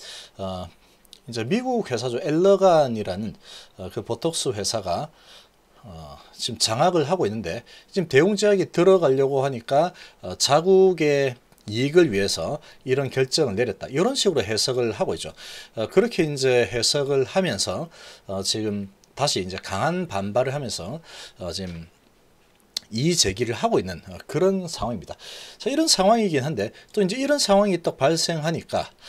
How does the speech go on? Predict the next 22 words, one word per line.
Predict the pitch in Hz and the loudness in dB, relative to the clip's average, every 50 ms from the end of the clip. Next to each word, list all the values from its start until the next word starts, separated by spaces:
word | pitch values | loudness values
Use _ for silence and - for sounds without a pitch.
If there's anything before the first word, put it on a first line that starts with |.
| - - - - - - | -18 -16 -18 -14 -8 -4
어, | 127 156 | 0 2
이 | 180 175 175 170 - | 4 2 2 2 0
대웅제약에서 | - 110 120 135 170 202 214 226 226 220 196 - - 135 135 147 156 143 - 120 | 2 4 6 6 6 6 4 2 0 0 0 0 2 2 2 2 0 -2 -2 -2
받아서 | 104 139 143 139 123 123 - - | 0 0 0 0 0 -2 -6 -4
판매를 | - - 180 180 180 180 180 180 180 170 131 110 | -2 -2 -2 0 -2 -2 0 2 2 2 2 0
하는 | 98 - 135 139 113 95 98 147 214 269 - _ _ _ _ _ _ _ _ _ _ _ _ _ _ _ _ _ _ _ _ _ _ _ - - - - - - - - - - | -2 -4 -6 -8 -6 -6 -4 -4 -6 -6 -8 _ _ _ _ _ _ _ _ _ _ _ _ _ _ _ _ _ _ _ _ _ _ _ -20 -20 -18 -18 -18 -18 -20 -16 -8 -4
이 | 156 170 | -4 0
에볼루스 | - 160 160 160 190 214 226 233 240 240 - - - - - 156 143 135 123 110 101 95 87 85 85 82 80 82 82 85 - - - _ _ _ _ _ | 0 0 2 4 4 4 4 4 0 0 0 -2 -4 -2 0 4 6 6 6 6 4 0 -2 -6 -10 -12 -14 -18 -20 -20 -20 -20 -20 _ _ _ _ _
사가 | - - - - 190 165 117 - - _ _ - | -2 2 4 4 4 4 2 0 -2 _ _ -8
주가가 | - - 180 - 202 135 - | -6 -6 -4 -2 0 -2 -2
폭락해 | - - 262 277 294 294 285 233 147 | -2 -6 -6 -2 0 0 2 2 2
버렸죠. | 98 113 117 104 - - 80 78 - - - - - - - - - - | 2 2 0 0 0 -4 -8 -10 -10 -10 -14 -20 -18 -18 -18 -16 -10 -10
어, | 104 - | -8 0
그러면서 | - - 214 262 240 190 - 180 | 4 4 4 4 4 0 2 2
이 | 180 156 | 4 6
에볼루스 | 135 131 139 160 180 185 190 190 190 185 - - - 151 135 117 | 4 4 4 4 2 4 4 4 4 4 2 0 0 0 0 0
주주들이 | - - 160 160 160 175 165 165 113 90 90 92 127 175 - - - - - _ - | -2 -2 -2 -2 -2 -2 -2 -2 -4 -6 -6 -6 -8 -8 -10 -14 -20 -20 -20 _ -12
이, | 90 87 90 87 85 - 170 80 - - - - - _ - - 90 _ - | -10 -8 -6 -6 -6 -6 -8 -10 -10 -12 -14 -16 -20 _ -20 -20 -12 _ -2
또 | 135 107 | -2 -2
이제 | 98 - 95 90 85 98 | -2 -4 -6 -6 -6 -6
이 | 120 107 113 117 | -6 -4 -2 0
에볼루스를 | 117 120 160 170 180 185 185 170 - - - 117 113 147 175 180 180 180 185 190 | 0 0 0 2 2 2 2 2 0 0 0 0 0 2 4 4 4 4 2 0